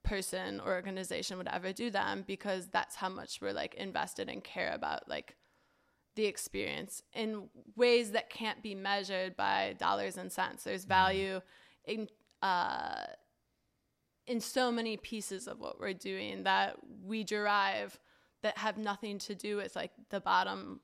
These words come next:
Speaker 1: end in our fu-, our checkbook or whatever.
Speaker 2: Right.
Speaker 1: So, and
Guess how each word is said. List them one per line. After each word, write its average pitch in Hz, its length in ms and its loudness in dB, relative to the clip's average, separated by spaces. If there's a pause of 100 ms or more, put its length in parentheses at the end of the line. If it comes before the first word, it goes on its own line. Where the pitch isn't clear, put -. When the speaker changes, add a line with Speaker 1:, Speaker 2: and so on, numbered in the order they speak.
(260)
Speaker 1:
end 196 380 0
in 190 120 -4
our 185 180 0
fu-, 185 200 -8 (200)
our 202 80 0
checkbook - 480 -6
or 180 100 0
whatever. - 280 0
Speaker 2:
Right. 98 260 0 (340)
Speaker 1:
So, 233 360 10 (400)
and 285 340 8